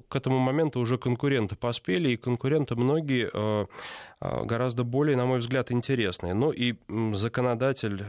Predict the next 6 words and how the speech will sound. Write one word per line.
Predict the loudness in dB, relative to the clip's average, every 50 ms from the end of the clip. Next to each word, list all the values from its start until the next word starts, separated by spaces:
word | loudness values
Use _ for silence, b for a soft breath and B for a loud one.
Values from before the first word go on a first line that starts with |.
| -8 -4
МОД | -2 2 2 4 4 4 2 2 0 -4
здесь | -8 -4 -2 -2 -2 -2 -2 -2 0 0 0 0 -2 -2 -4 -4 -4 -6 -6 -10 _ -8
Passat. | -8 -8 -6 -4 -4 -4 -4 -2
Passat | -4 -4 -2 0 -2 -2 -2 -4 -6 -2 -2 0 0 0
необыкновенно | 0 0 0 -2 -2 0 0 2 2 2 0 -2
хорош, | -2 -4 -2 0 0 0 0 -2